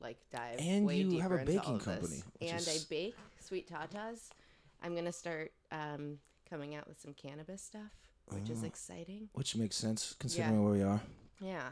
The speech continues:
Speaker 1: C B D is gonna be a big part of my healing process, is a big part of my healing process, so I'll include that in some of my
Speaker 2: So
Speaker 1: baking.
Speaker 2: what's, what's your, what's your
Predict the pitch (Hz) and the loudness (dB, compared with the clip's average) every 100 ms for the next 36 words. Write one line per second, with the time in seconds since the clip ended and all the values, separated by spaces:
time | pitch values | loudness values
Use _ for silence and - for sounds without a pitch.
0 | 156 - - 185 190 175 175 185 180 180 | -8 -12 -6 -6 -6 -4 -4 -6 -6 -8
1 | 175 175 170 180 - 175 175 175 - _ | -8 -6 -6 -8 -10 -6 -4 -4 -10 _
2 | 196 180 175 175 - - - - 180 165 | -8 -4 -4 -6 -14 -20 -20 -16 -10 -6
3 | 156 156 160 165 - 156 180 196 208 220 | -6 -8 -10 -12 -8 -4 -4 -6 -8 -8
4 | - 233 233 - - 170 185 190 196 202 | -8 -8 -8 -6 -6 -6 -6 -8 -6 -6
5 | 208 220 208 226 220 226 220 220 247 240 | -6 -8 -8 -6 -8 -6 -8 -10 -12 -12
6 | - 156 160 165 - - - - 165 175 | -10 -8 -10 -12 -18 -20 -12 -6 -4 -6
7 | - 151 151 147 - - 87 - - - | -8 -8 -6 -6 -8 -12 -12 -12 -4 6
8 | 175 185 190 - 175 147 147 131 147 - | 10 10 6 0 0 8 12 12 10 6
9 | 127 120 | 8 6